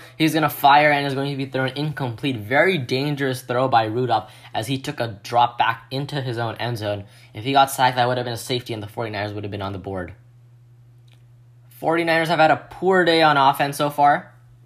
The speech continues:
Let's see if that can change in the second half. Right now, still the Steelers with the possession. Yo, second and ten.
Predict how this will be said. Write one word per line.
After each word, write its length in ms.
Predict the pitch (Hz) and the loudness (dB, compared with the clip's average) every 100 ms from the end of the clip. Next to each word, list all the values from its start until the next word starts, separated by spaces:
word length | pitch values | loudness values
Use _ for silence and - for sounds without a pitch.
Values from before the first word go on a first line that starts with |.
| - | -16
Let's 140 | 120 | -6
see 80 | 131 | -2
if 60 | 127 | 0
that 140 | 120 | -2
can 120 | 131 | -4
change 340 | - 123 123 110 | -6 -6 -6 -8
in 140 | 113 | -10
the 100 | 104 | -8
second 300 | 104 101 98 | -8 -8 -10
half. 420 | 107 120 - - _ _ _ _ _ _ _ _ _ - _ - _ _ _ _ _ | -10 -10 -14 -20 _ _ _ _ _ _ _ _ _ -20 _ -20 _ _ _ _ _
Right 100 | 127 | -2
now, 180 | 151 143 | 2 2
still 200 | 131 160 | 2 -2
the 80 | 147 | -4
Steelers 520 | 131 - 180 160 127 | -6 -2 0 0 -2
with 140 | 131 123 | -6 -8
the 80 | 110 | -10
possession. 540 | 110 95 104 143 170 - - _ _ _ _ - - - - _ _ _ _ - | -6 -6 -6 -8 -14 -18 -20 _ _ _ _ -20 -20 -20 -20 _ _ _ _ -4
Yo, 220 | 175 156 127 | 2 4 4
second 320 | - 156 165 | -2 -2 -2
and 100 | 160 | 0
ten. 300 | 175 196 | 0 -2